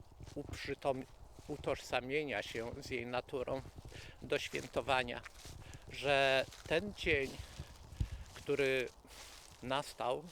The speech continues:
jest dniem wielkiej przemiany, że jest to dzień zwycięstwa światła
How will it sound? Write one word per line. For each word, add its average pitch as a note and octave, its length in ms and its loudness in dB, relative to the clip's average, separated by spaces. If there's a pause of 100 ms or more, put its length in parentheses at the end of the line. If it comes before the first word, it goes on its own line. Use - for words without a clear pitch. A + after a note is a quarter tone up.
(680)
jest C3 240 0 (180)
dniem C3+ 460 0
wielkiej C3 520 0
przemiany, B2+ 540 -2 (800)
że C3 420 2 (460)
jest C#3 420 2
to A2 140 -2
dzień A#2 360 -2 (460)
zwycięstwa B2+ 920 -2 (880)
światła C3 720 2